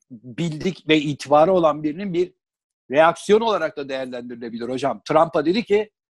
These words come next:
"Bütün beceriksizliğini sadece koronavirüsün arkasına saklanarak, insanları eve tıkarak bunu kapatamazsın. Yeter artık, biz dışarı çıkmak istiyoruz." dedi. Hatta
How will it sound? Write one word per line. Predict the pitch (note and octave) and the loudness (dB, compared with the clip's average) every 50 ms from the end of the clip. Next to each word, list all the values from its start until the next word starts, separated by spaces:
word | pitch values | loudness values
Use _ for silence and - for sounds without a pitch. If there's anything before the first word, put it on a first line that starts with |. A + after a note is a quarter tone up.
| _ _ _ - | _ _ _ -12
"Bütün | C#3 - _ - G#3+ F#3+ D#3 | -12 -8 _ -4 -2 0 0
beceriksizliğini | E3+ D#3+ C#3+ E3 D3+ D3+ - - C#3+ C3+ B2+ C#3+ D3 D3 F3+ G3+ G#3+ G#3 - _ _ _ _ _ _ _ _ _ _ _ _ _ _ | 0 2 2 2 0 0 -4 -6 -10 -8 -2 0 0 0 0 -2 -4 -4 -8 _ _ _ _ _ _ _ _ _ _ _ _ _ _
sadece | - - D3+ E3 F3 E3 E3 D3 D#3 - | 0 4 6 6 6 4 2 -4 -6 -10
koronavirüsün | - - D3+ E3 F3+ F3+ E3+ D3 D3 D3 C#3+ - - D3 | -8 -6 -6 -4 -4 -4 -4 -4 -4 -6 -8 -10 -12 -10
arkasına | C#3+ C#3+ C#3+ - D3 C#3 - C#3+ C#3 C#3 | -8 -8 -8 -8 -12 -12 -10 -8 -8 -6
saklanarak, | - - D3 C#3 _ C#3+ D3 D#3 D#3+ D#3+ F3+ F#3 F3+ _ _ | -4 -4 -4 -4 _ -4 -2 -2 -2 -2 -2 -4 -4 _ _
insanları | - E3+ D#3 - D3 D3+ D3 C#3+ C#3 - - C3+ B2+ B2+ - _ | -12 -12 -8 -4 -4 -4 -4 -6 -12 -10 -8 -8 -8 -8 -6 _
eve | E3 D#3+ D3 B2 - - | 0 0 0 -2 -4 -6
tıkarak | - E3+ - E3 E3+ G#3 A3+ - - _ _ _ _ _ _ _ _ _ _ _ _ | -6 0 2 4 4 4 2 2 -4 _ _ _ _ _ _ _ _ _ _ _ _
bunu | - E3 E3+ G3 A3 G#3+ | 0 2 4 4 2 2
kapatamazsın. | - D#3 - D#3+ D#3 F#3 F#3 F3+ F3 F3 - - A3+ A#3+ A3+ _ _ _ _ _ _ _ _ | 0 -2 -2 0 0 0 0 0 0 -2 -2 -4 -6 -6 -6 _ _ _ _ _ _ _ _
Yeter | - C3 D3 - - F#3 E3+ | -6 -4 -4 0 2 4 4
artık, | D#3+ D3+ - - G#3+ G#3+ _ _ | 4 2 0 -4 -8 -8 _ _
biz | F3 G3 F3 C3+ | -12 -12 -10 -10
dışarı | C#3 - - D#3 F3 | -12 -8 -6 -6 -6
çıkmak | F3 - - _ _ _ - B2+ A#2 - | -6 -10 -16 _ _ _ -12 -12 -12 -12
istiyoruz." | - - - B2 B2 A#2+ A2+ A#2+ | -16 -12 -10 -10 -8 -6 -4 -4
dedi. | C3 D3 G3+ | 0 0 0
Hatta | - F#3 G#3+ - - - C4 A3 D3+ A2+ | 0 0 -2 -4 2 4 4 4 4 2